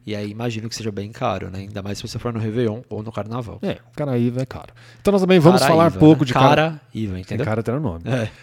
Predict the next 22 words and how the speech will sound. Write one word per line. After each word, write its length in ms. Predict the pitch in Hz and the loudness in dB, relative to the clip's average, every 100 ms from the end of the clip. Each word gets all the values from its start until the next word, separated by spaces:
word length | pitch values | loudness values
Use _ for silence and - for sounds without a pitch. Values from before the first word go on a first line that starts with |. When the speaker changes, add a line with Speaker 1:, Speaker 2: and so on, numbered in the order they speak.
| - | -4
Speaker 2:
A 60 | |
gente 80 | 131 | 0
vai 80 | 156 | 2
falar 160 | 156 139 | 2 4
pouco 300 | 123 120 - | 6 4 4
também 220 | 107 101 | 0 0
de 80 | - | 2
Caraíva, 360 | 143 147 165 | 4 6 6
porque 140 | - 175 | 4 2
tem 140 | 147 | 4
um 100 | 147 | 4
episódio 380 | 170 147 143 143 | 6 6 6 6
aqui 100 | 147 | 0
também 180 | 139 139 | 0 2
só 160 | 131 | 2
de 80 | 139 | 0
Caraíva 220 | 165 151 | 2 2
que 40 | 143 | 4
nós 120 | 156 | 2
gravamos 440 | 160 143 143 175 | 2 2 2 0
de 100 | 151 | 0
lá. 220 | 196 117 | 0 -2